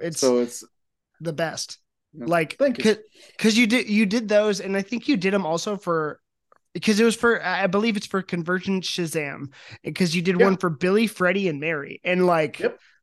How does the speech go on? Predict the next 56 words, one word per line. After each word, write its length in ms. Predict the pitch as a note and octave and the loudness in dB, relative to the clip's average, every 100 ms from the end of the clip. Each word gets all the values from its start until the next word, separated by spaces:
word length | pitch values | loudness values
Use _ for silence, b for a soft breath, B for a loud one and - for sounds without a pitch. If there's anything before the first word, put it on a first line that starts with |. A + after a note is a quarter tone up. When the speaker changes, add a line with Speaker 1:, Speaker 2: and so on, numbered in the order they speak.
| - | -2
Speaker 1:
I 120 | G3+ | 0
saw 260 | B3 D#3+ D#3+ | 0 0 2
those, 300 | G3+ A#3 A#3 | 4 4 2
and, 440 | - F3+ F3 D#3+ - _ _ _ _ | -2 -2 -2 -4 -12 _ _ _ _
and 320 | F#3 G3 F#3+ E3 | -4 -2 -2 -8
y-, 140 | E3 - | -12 -2
it's 160 | F#3+ | -2
a 60 | F3 | 0
good 260 | D3+ G3+ - | 0 0 2
file 240 | D#3+ D#3 | 0 0
size 200 | D3 C#3+ | -2 -8
too, 240 | - D3 C#3 | -6 -6 -4
like, 180 | C#3 | -4
on 180 | C#3+ C#3 | -4 -6
Google 480 | C3+ D3+ D3 C#3 B2+ - | -6 -6 -6 -8 -8 -2
Images 400 | F#3+ G3+ F#3 D#3+ | 2 2 2 0
or 40 | |
whatever, 300 | D#3 C#3+ D3 | -2 -4 -6
'cause, 140 | - | -4
like, 180 | D#3+ D3+ | -2 -2
I 160 | D#3+ F#3 | 0 2
got 140 | F3 | 2
a 40 | C#3+ | -2
hard 480 | - F#3+ F#3+ F#3+ | -4 2 4 4
view 300 | F3+ F3+ E3 | 2 0 -2
of 60 | D#3 D#3 | -4 -2
all 180 | F3 | 0
those, 180 | E3 D#3 | 0 -2
and 80 | E3+ | -6
I 60 | E3 | -6
think 160 | D#3+ | -8
those 160 | E3 D#3 | -6 -6
are 80 | D3+ | -4
so 580 | - - - B3+ G#3+ | -4 -2 2 6 6
cool. 140 | F3+ - | 4 0
I 80 | F#3 | 0
was 80 | |
like, 160 | F3+ E3 | -2 -6
"Oh 140 | G3+ A#3 | -6 -6
my 180 | E3 | -6
gosh, 300 | C#3+ E3 D#3 | -4 -4 -4
this 180 | - F#3 | -2 -4
guy." 440 | - D#3 F3 B2+ - B B B - D#3 | -2 -4 -4 -8 -14 B B B -6 0
Um, 320 | G#3 C3 F#3 - - | 2 4 0 -4 0
Speaker 2:
Yeah. 260 | C#3 C3+ - - | 2 2 -2 -2
<laughs> 220 | G#3+ - | -2 2
Speaker 1:
wh-, 160 | F#4 - - A#3 | 2 2 -4 -2
which 220 | G3+ A3 F#3+ | 2 2 4
brings 300 | A3+ A#3+ A3+ | 4 6 6
me 140 | A#3 | 6
to 100 | G#3+ | 6
my, 300 | G3+ F#3+ F#3+ | 4 4 2
my 200 | E3 F3+ | 2 0
next, 380 | E3+ F3 - - | 2 -2 -2 -6
uh, 160 | F3 | -4
question. 840 | E3+ - E3+ E3+ - E3+ D#3 D3+ | -6 -4 0 0 -2 -4 -4 -4